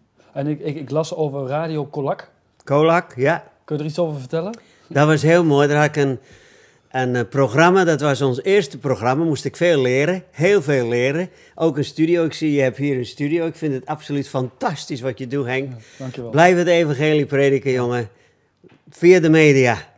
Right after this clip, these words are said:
Speaker 1: dat is
Speaker 2: Om
Speaker 1: belangrijk.
Speaker 2: zoveel mogelijk mensen te bereiken.
Speaker 1: Ja.
Speaker 2: Dat was ook altijd in mijn hart.
Speaker 1: Ja, dat is ook ons doel.
Speaker 2: Dat
Speaker 1: Ja.
Speaker 2: is een geweldig doel.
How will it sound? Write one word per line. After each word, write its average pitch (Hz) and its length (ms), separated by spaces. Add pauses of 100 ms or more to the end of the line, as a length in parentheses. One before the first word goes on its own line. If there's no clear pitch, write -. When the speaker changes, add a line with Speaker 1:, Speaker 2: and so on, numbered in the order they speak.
(260)
Speaker 1:
dat 110 100
is 98 200
Speaker 2:
Om - 60
Speaker 1:
belangrijk. 123 360
Speaker 2:
zoveel 147 320
mogelijk 175 360
mensen 151 360
te 147 100
bereiken. 120 400
Speaker 1:
Ja. 110 60
Speaker 2:
Dat 139 140
was 135 160
ook 160 200
altijd 175 360
in 170 100
mijn 143 200
hart. 143 300
Speaker 1:
Ja, 113 220
dat 139 100
is 139 100
ook 160 100
ons 151 180
doel. 127 220 (160)
Speaker 2:
Dat 147 260
Speaker 1:
Ja. - 60
Speaker 2:
is 151 140
een 139 120
geweldig 160 600
doel. 117 320